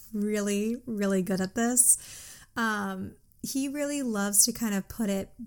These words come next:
back on the other person, like, to have them kind of realize or take a moment to pause and kind of realize what they're saying by simply saying, "I'm sorry, could you repeat that?"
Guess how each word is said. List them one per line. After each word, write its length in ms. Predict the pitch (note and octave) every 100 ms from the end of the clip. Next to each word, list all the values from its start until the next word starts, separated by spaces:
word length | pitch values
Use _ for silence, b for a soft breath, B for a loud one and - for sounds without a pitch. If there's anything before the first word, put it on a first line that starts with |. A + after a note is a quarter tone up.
| - - -
back 300 | G#3 F#3+ G3+
on 140 | G3+ G3
the 120 | G3
other 180 | F#3+ F#3
person, 800 | - G3 G3 - C#4 D#4+ E4+ -
like, 220 | G3+ F#3+
to 100 | -
have 320 | G#3 F#3 F#3+
them 220 | G3 G3 G3
kind 180 | G#3
of 140 | F#3 F3+
realize 580 | F3+ F#3 F#3 F#3+ G3 -
or 100 | -
take 240 | G#3 G3
a 60 | F#3
moment 540 | F3+ F#3 G#3 A3+ A3+
to 80 | G#3
pause 440 | - F3+ E3+ -
and 140 | G3+ G3
kind 160 | G3
of 80 | F3
realize 300 | F3 F3+ F3+
what 100 | -
they're 120 | -
saying 520 | - E3+ F3 G#3+ C4+ B B B B B B -
by 180 | A#3+ A3+
simply 600 | - - B3+ B3+ C4+ B3
saying, 640 | - G3+ G3+ - G#3 A#3 - - - - - -
"I'm 160 | B3+ C#4
sorry, 260 | D4 C4
could 180 | B3+ A#3
you 80 | B3+
repeat 320 | C4+ A3+ G#3+
that?" 260 | C#4 D#4+